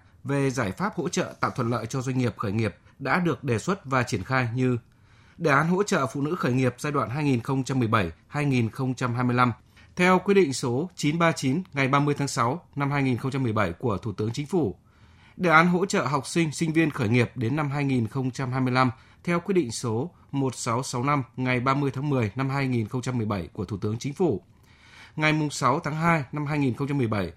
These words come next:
Chính phủ ban hành nghị quyết số mười chín về tiếp tục thực hiện nhiệm vụ, giải pháp chủ yếu cải thiện môi trường kinh doanh, nâng cao năng lực cạnh tranh quốc gia năm hai nghìn không trăm mười bảy, định hướng đến năm hai nghìn không trăm hai mươi.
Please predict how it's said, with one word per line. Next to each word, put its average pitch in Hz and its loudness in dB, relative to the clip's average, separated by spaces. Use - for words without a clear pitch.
Chính 185 -4
phủ 180 2
ban 160 2
hành 143 0
nghị 123 0
quyết 175 -4
số 147 -6
mười 147 0
chín 117 -2
về 127 -2
tiếp 202 -6
tục 147 -2
thực 110 -10
hiện 113 -4
nhiệm 113 -2
vụ, 117 -4
giải 135 0
pháp 196 -4
chủ 120 -2
yếu 110 0
cải 110 -4
thiện 117 -4
môi 135 -2
trường 117 -2
kinh 123 -2
doanh, 120 0
nâng 196 0
cao 180 0
năng 170 2
lực 135 -4
cạnh 110 -4
tranh 131 -4
quốc 147 -8
gia 135 -2
năm 131 -2
hai 131 -2
nghìn 117 -2
không 123 -6
trăm 120 -4
mười 104 -2
bảy, 92 0
định 139 -2
hướng 117 2
đến 113 -2
năm 131 -2
hai 120 -2
nghìn 110 0
không 120 -6
trăm 113 -4
hai 120 -2
mươi. 117 2